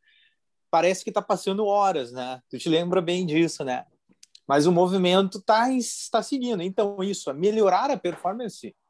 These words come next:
é isso que o Eduardo tá falando, é tu saber dar a informação correta pro teu cérebro, né? De uma forma aferente e referente. Então, essa era a ideia, assim, na parte prática, né?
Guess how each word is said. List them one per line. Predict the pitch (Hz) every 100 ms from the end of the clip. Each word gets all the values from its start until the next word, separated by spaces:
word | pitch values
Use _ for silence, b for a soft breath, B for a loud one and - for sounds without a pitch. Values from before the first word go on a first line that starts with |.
| _ -
é | 120
isso | 151 143 -
que | 147
o |
Eduardo | 139 143 143
tá | 147
falando, | 139 156 196
é | -
tu | -
saber | 185 185 156 262
dar | 240
a | 233
informação | 226 208 190 - 220
correta | 220 196 165 190 233 _ 127 120 _ _ _ _
pro | - 135
teu | 143 127
cérebro, | - 139 131 120 113 113 120
né? | 117 143 - _ _ _ -
De | 123
uma | 139
forma | 135 151 165 175
aferente | 165 175 156 175 -
e |
referente. | 185 185 175 180 -
Então, | 135 151 - _
essa | 131 160 - 180
era | 185
a |
ideia, | 180 160 170
assim, | 156 143
na | 143
parte | 147 156 - -
prática, | 147 160 175 - 117 123 117
né? | 113